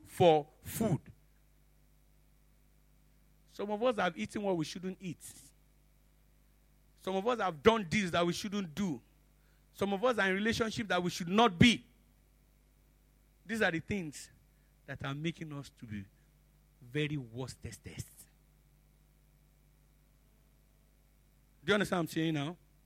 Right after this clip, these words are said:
We are in a relationship that is that is corrupting you.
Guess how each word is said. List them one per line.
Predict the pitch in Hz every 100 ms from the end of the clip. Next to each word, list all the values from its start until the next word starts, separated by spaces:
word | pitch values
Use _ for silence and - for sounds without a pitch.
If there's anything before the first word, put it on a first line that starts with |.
| _ _ _ _ _ _ _ _ _ _ _ _ _ _ _ _ _ _ _ _ _ _ _ _ _ _ - _ _ _ _ _ _ _ _ _ - - _ _ - -
We | 143
are |
in | 139
a | 160
relationship | 180 220 220 220 240 208
that | 185 -
is | 185 - - - - _ _ _ _ _ _ _ _ _ _
that | - -
is | 185
corrupting | - 104 - - 196
you. | 175 160 104